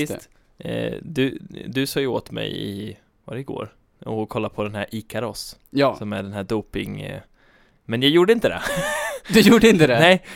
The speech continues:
Speaker 2: men det jag ska komma till är att när jag koll-, jag tänkte kolla på den, eh, men sen så var det så att jag hade inte hunnit kolla på hela om jag skulle kolla på Champions League-fotbollen igår, så därför så valde jag att kolla på en
Speaker 1: Ah.
Speaker 2: annan dokumentärfilm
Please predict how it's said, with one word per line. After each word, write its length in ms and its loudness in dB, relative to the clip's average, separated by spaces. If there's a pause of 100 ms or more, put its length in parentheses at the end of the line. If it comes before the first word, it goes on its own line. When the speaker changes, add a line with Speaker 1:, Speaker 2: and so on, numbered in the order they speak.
(120)
Speaker 2:
men 420 4 (300)
det 60 6
jag 160 6
ska 120 0
komma 320 4
till 260 -2
är 80 -4
att 240 -6
när 240 0
jag 140 -2
koll-, 340 2 (220)
jag 100 0
tänkte 340 0
kolla 240 0
på 160 -6
den, 220 -8 (160)
eh, 260 -10
men 240 -6
sen 220 -6
så 140 -8
var 180 0
det 60 -4
så 120 -6
att 120 -8
jag 220 -4 (400)
hade 160 -4
inte 140 -6
hunnit 280 -4
kolla 220 0
på 120 -8
hela 380 -2
om 100 -2
jag 100 -6
skulle 160 -10
kolla 200 -6
på 100 -16
Champions 360 -12
League-fotbollen 580 -8
igår, 220 -12
så 120 -16
därför 340 -8
så 120 -12
valde 300 -2
jag 100 -4
att 60 -2
kolla 180 0
på 60 2
en 60 2
Speaker 1:
Ah. 120 -8
Speaker 2:
annan 640 2
dokumentärfilm 840 -4